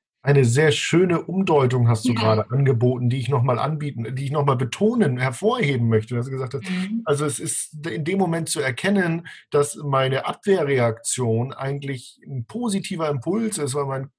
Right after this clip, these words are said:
Speaker 1: Körper mir einen Hinweis gibt oder auch meine Psyche mir einen Hinweis gibt, wie ich mit der Situation umzugehen habe. Und ich habe gerade noch gedacht, ähm,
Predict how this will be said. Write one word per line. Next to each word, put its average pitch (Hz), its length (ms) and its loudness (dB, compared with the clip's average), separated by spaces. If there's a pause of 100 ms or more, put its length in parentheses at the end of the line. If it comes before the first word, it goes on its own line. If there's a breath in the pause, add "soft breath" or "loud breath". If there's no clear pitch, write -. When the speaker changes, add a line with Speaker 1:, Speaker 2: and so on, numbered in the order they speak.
(140)
Speaker 1:
Körper 165 440 0
mir 151 140 -4
einen 131 80 -2
Hinweis 139 400 -6
gibt 131 220 -12
oder 117 340 0
auch 120 240 -6
meine 120 300 -2
Psyche 190 340 -4
mir 131 140 -4
einen 113 80 -2
Hinweis 117 440 -4
gibt, 120 220 -8 (280 loud breath)
wie 127 80 -8
ich 127 100 -6
mit 127 100 -6
der 120 80 -4
Situation 117 400 -4
umzugehen 110 580 -6
habe. 98 360 -6
Und 120 100 -6
ich 117 80 -6
habe - 100 0
gerade - 320 -2
noch 143 200 -6
gedacht, 139 280 -4 (440 loud breath)
ähm, 127 340 -2